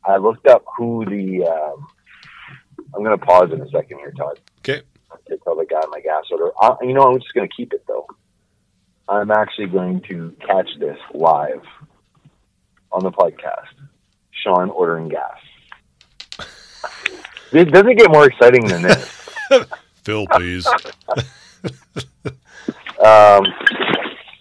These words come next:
Speaker 1: we're gonna do, this is kind of exciting. I'm actually kind of excited. We've never done anything like this before. No, we could shows up.
Speaker 2: <laughs> Like,
Speaker 1: Um,
Speaker 2: live at the drive-thru. <laughs>
Speaker 1: If anybody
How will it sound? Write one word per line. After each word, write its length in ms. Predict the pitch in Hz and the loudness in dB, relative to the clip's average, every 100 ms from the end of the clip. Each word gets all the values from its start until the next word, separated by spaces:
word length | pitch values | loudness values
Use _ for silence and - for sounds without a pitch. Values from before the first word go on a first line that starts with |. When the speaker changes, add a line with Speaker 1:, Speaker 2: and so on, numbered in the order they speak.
| _ - - - - - | _ -18 -18 -14 -6 -2
Speaker 1:
we're 100 | 120 | 2
gonna 160 | 127 104 | 2 2
do, 160 | 107 | 0
this 80 | 120 | -2
is 60 | 160 | -2
kind 140 | 175 | -2
of 60 | 80 | -2
exciting. 360 | - 101 82 | -2 0 0
I'm 80 | 82 | 0
actually 240 | 90 - | -4 -4
kind 160 | 87 85 | -10 -10
of 60 | 78 | -10
excited. 280 | - 92 80 | -10 -10 -10
We've 140 | 76 | -10
never 140 | 82 | -4
done 160 | 82 82 | -4 -2
anything 180 | 180 - - | -6 -4 -4
like 80 | - | -4
this 100 | - - | -6 -6
before. 260 | - - - - - - - - - - - - | -6 -10 -10 -16 -18 -14 -12 -12 -16 -12 -10 -8
No, 60 | |
we 80 | 82 | -8
could 180 | - - - | -8 -8 -6
shows 180 | 78 78 | -8 -6
up. 140 | 76 - | -10 -10
Speaker 2:
<laughs> 120 | 180 | -8
Like, 400 | 165 120 - - | -4 -4 -4 0
Speaker 1:
Um, 320 | 101 92 87 82 | 4 4 2 -4
Speaker 2:
live 320 | 104 160 120 | 0 2 2
at 80 | 95 | 2
the 100 | 104 | 0
drive-thru. 580 | 104 131 110 113 87 - - _ - _ - | 2 4 4 0 -6 -8 -20 _ -20 _ -10
<laughs> 1300 | 131 - - 175 - - - - 403 - - - - - _ _ _ _ _ _ - - _ _ - - - - - | -6 0 0 0 -2 -4 -8 0 2 2 2 -2 -2 -20 _ _ _ _ _ _ -20 -20 _ _ -16 -14 -14 -18 -16
Speaker 1:
If 160 | - 92 | -10 -6
anybody 260 | 82 69 | -6 -8